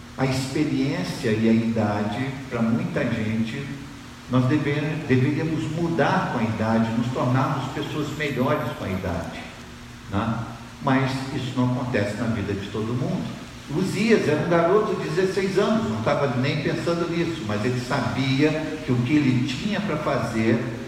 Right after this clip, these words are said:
era impossível, ele não tinha expertise, ele não sabia como fazer. Então o que ele fez? Em primeiro lugar,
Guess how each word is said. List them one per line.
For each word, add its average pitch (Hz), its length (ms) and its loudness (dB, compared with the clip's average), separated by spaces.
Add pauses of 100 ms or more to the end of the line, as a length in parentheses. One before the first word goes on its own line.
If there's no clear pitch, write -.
(240)
era 117 200 2
impossível, 123 680 0
ele 117 180 0
não 139 140 -2
tinha 139 300 -2
expertise, 127 1000 -2
ele 113 180 2
não 131 220 0
sabia 123 640 0 (140)
como 98 280 -2
fazer. 87 500 -4 (400)
Então 113 340 2
o 113 40 2
que 110 100 -2
ele 101 240 0
fez? 160 440 0 (240)
Em 110 180 0
primeiro 127 460 2
lugar, 107 680 0